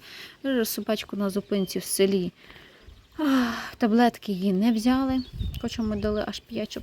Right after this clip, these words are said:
ви розуміли. Це просто, я не знаю, вона, ми її вже так давно ловимо,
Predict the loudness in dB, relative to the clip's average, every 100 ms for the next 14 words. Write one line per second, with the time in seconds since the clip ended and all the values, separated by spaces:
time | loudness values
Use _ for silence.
0 | -8 -8 -6 -4 -2 0 -2 -6 -12 -20
1 | -20 -20 -20 -20 -20 -20 -18 -20 -20 _
2 | -20 -6 -4 -4 -4 -4 -4 -2 2 2
3 | 2 2 6 6 8 6 2 0 -2 -4
4 | -2 -2 0 -2 -2 -2 -2 0 0 0
5 | 2 2 2 0